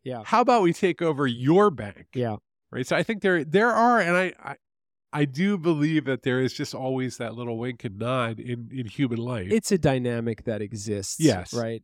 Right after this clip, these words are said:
Speaker 1: And, and
Speaker 2: But the
Speaker 1: and
Speaker 2: bank
Speaker 1: what
Speaker 2: had to fail first for this to happen. They didn't just take it over 'cause it was annoying.
Speaker 1: Le-,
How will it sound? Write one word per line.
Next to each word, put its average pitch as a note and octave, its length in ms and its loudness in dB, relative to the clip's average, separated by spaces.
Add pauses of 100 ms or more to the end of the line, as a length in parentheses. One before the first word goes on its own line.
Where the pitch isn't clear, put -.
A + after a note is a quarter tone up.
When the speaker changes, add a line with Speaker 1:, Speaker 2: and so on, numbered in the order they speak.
Speaker 1:
And, C3 320 -16
and B2+ 420 -16
Speaker 2:
But C#3 360 -2
the D3 80 8
Speaker 1:
and G3+ 80 6
Speaker 2:
bank G3 200 10
Speaker 1:
what F3 80 2
Speaker 2:
had F3 120 4
to C3+ 60 6
fail D3 320 4
first C3 380 -2
for A#2 140 -2
this G2+ 160 -4
to G#2+ 100 -6
happen. G2 360 -8
They B2 120 0
didn't D3+ 160 -2
just A2+ 180 -2
take B2+ 280 -2
it G2+ 80 -2
over G#2 260 -2
'cause F2+ 180 -10
it G2 60 -8
was F2+ 160 -8
annoying. F2+ 480 -8
Speaker 1:
Le-, E3+ 240 -8